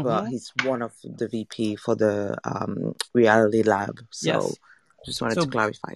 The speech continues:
Speaker 2: that.
Speaker 1: Boz, as he's known, is really the, the captain of the ship when it comes to all things Oculus with Facebook.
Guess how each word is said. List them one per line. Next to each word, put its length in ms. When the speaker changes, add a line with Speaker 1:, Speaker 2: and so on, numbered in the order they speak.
Speaker 2:
that. 180
Speaker 1:
Boz, 440
as 200
he's 180
known, 400
is 220
really 340
the, 500
the 480
captain 400
of 140
the 80
ship 240
when 180
it 120
comes 380
to 140
all 220
things 440
Oculus 640
with 220
Facebook. 560